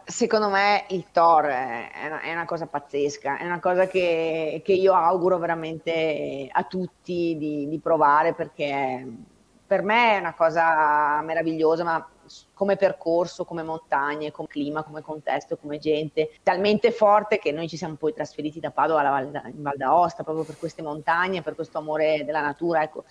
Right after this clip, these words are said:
Quindi, eh, il fatto già di vivere l'esperienza è, ehm, qualcosa di grandissimo. Mm, io credo veramente che non si possa spiegare, bisogna provarlo, ma, eh, arrivare, arrivare però...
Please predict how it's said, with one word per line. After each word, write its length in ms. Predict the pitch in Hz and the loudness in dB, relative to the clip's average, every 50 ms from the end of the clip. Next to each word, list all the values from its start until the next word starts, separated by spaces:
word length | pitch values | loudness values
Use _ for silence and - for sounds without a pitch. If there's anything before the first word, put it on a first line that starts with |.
| - - | -16 -4
Quindi, 440 | - 247 254 226 220 220 214 202 - | 2 2 4 6 6 4 4 2 0
eh, 400 | - - - - 208 208 196 - | -2 -2 2 4 6 6 6 4
il 80 | 220 180 | 2 0
fatto 320 | - 247 240 247 285 254 | 0 0 0 2 2 2
già 220 | 196 196 208 214 | 4 4 4 2
di 100 | 202 208 | 2 0
vivere 280 | 180 190 208 202 220 208 | -2 -2 2 2 4 2
l'esperienza 1000 | 185 180 185 - - 190 185 190 202 214 240 262 262 - - 294 311 311 - - | 2 0 -4 -2 -2 -2 0 2 2 2 2 0 0 2 2 2 2 2 0 -4
è, 380 | - - 175 175 185 - - - | -6 -4 -2 0 -2 -2 -4 -8
ehm, 840 | - - 170 160 160 151 147 143 151 156 156 147 143 143 139 - 139 - | -10 -8 -6 -4 -4 -4 -6 -8 -10 -12 -12 -12 -14 -14 -14 -16 -10 -6
qualcosa 380 | - 170 156 - 175 180 202 | -6 -4 -2 0 2 2 2
di 80 | 185 180 | 2 2
grandissimo. 800 | 170 160 151 147 143 147 151 143 - - - 156 151 151 151 156 _ _ - | 0 0 0 0 -2 -6 -6 -8 -8 -12 -12 -10 -10 -10 -10 -12 _ _ -12
Mm, 480 | 175 175 170 170 165 165 165 160 165 165 - | -10 -10 -8 -8 -10 -10 -10 -12 -14 -8 -2
io 160 | 214 233 247 | 2 2 2
credo 220 | 240 - 208 202 196 | 4 4 4 4 4
veramente 320 | 190 180 185 190 - - | 4 4 2 0 -2 -2
che 80 | - 180 | -4 -4
non 120 | 175 170 | -6 -8
si 120 | - - 147 | -10 -12 -4
possa 520 | - 170 180 185 - - 185 175 165 - - - - - _ - | 0 2 2 2 2 2 2 2 2 0 -4 -14 -20 -20 _ -20
spiegare, 440 | - - - 202 185 170 180 175 175 | -8 0 2 4 4 6 6 4 4
bisogna 220 | 170 185 202 202 | 4 2 2 0
provarlo, 640 | 202 - 185 165 160 160 165 165 165 165 165 170 165 | 2 2 2 4 6 6 6 4 4 2 -2 -4 -4
ma, 320 | 160 165 170 165 160 - | -4 -4 -6 -6 -6 -6
eh, 200 | - 160 160 160 | -8 -8 -6 -4
arrivare, 480 | 160 - 175 180 180 180 196 202 214 - | -2 -2 0 0 4 4 4 4 4 2
arrivare 420 | - 170 175 170 175 175 180 185 185 | 2 2 2 2 4 4 4 4 2
però... 480 | 185 - 160 165 170 175 170 156 - | 2 2 4 4 6 6 4 2 0